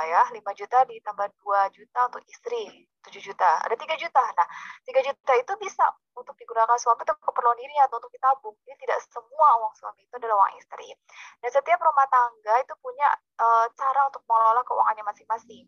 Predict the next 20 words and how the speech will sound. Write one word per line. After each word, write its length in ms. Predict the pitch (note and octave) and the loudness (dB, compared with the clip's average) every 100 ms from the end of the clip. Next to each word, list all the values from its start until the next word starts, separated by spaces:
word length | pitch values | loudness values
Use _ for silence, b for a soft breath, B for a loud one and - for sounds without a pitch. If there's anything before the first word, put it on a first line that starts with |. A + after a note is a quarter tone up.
| _ B B B | _ B B B
Ada 140 | D4 | -2
tipikal 320 | - D#4 C#4 C4 | -2 -2 0 0
suami 400 | C4 A3 A#3 - | 2 0 0 -2
yang 300 | C#4 C#4+ C#4+ | -2 -2 -8
tadi 320 | A3 G#3+ C#4 A#3+ | -12 -12 -16 -18
dapat 220 | G#3+ A3 | -16 -4
uang 140 | G#3+ A3 | -4 -4
sepuluh 160 | A3 | -8
juta 300 | G#3+ B3 C#4 C4 | -10 0 2 2
nih 140 | G3+ | -2
dalam 160 | G3+ G3+ | -6 -4
satu 220 | A3 - _ | -6 -10 _
bulan 260 | A3+ A#3 A3 | 2 2 2
penghasilannya, 560 | - G#3 - G#3+ A3+ A4 | -4 -10 -8 -6 -6 -6
dia 140 | C5 | -4
kasih 260 | D4 C#4+ E4 | -2 -2 -6
semuanya 460 | - - D4+ D4+ D4+ | -18 -2 2 2 -2
itu 160 | C4+ - | -10 -4
ke 160 | D4+ C#4+ - | 0 0 -2
istrinya, 500 | - _ C#4+ A#3+ | -14 _ -10 -2